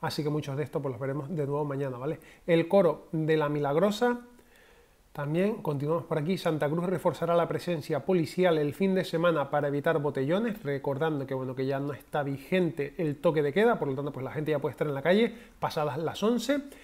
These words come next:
El gobierno de Canarias, ya lo veíamos también hace un mes o dos, anuncia que cepsa desmantelará la refinería en dos mil veintidós. Vemos de nuevo la calle de José Sabaté y la avenida de Venezuela, que abrirá el lunes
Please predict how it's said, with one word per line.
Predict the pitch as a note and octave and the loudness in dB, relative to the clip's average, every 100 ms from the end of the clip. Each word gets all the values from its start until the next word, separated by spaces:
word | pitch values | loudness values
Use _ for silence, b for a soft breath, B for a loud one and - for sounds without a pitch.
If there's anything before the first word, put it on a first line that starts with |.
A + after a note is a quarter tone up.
| B B | B B
El | E3+ | 2
gobierno | F3 F#3+ G3+ | 6 6 4
de | F#3 | 4
Canarias, | F3+ G3+ F3 C#3+ | 4 4 4 4
ya | |
lo | E3 | 2
veíamos | E3 E3+ D3 | 4 2 0
también | D#3+ D#3 F3+ | 0 2 0
hace | D#3+ - G3 | -2 2 2
un | F3+ D#3+ | 2 2
mes | F#3 G#3+ | 0 0
o | E3+ | -2
dos, | D3 A#3 A#3+ - | 2 2 2 -2
anuncia | E3 G3 F#3+ | 0 2 2
que | D3+ | 0
cepsa | - G#3 G#3+ | 0 0 0
desmantelará | F3+ D#3 E3+ D#3 D#3+ D3 D3+ F3+ - | 0 0 -2 -2 -2 0 0 -2 -4
la | E3 F3+ | 0 2
refinería | G3+ E3 F3 E3 F#3+ G#3+ G#3 B B B | 2 0 -2 2 2 2 -2 B B B
en | F3 E3 | 0 2
dos | C3+ | 4
mil | F#3 E3+ | 4 4
veintidós. | E3 D3 D#3 A3 C4 B3+ - B B B F3 | 2 2 2 4 4 0 -12 B B B 0
Vemos | E3+ C#3 | 2 2
de | D#3 | 0
nuevo | E3+ F#3 D3+ - | 2 4 2 2
la | D#3+ D3+ D3 C#3+ - | 2 2 2 0 0
calle | E3+ E3+ D#3 | 2 4 2
de | |
José | - B2 C3 | -2 -6 -6
Sabaté | D3+ C3 C3 G3 G#3 | -6 -6 0 2 2
y | G#3+ G#3+ A3 | 0 0 2
la | C#4+ F3 F#3 | 2 2 2
avenida | F3 D#3+ F3 | 2 2 0
de | D#3+ | 2
Venezuela, | E3 C3 - D#3+ E3 D#3 | 0 -2 0 2 2 -2
que | D#3 | -6
abrirá | C#3 D3+ D3+ | -2 -2 0
el | C#3+ | 0
lunes | D3+ E3 | 0 0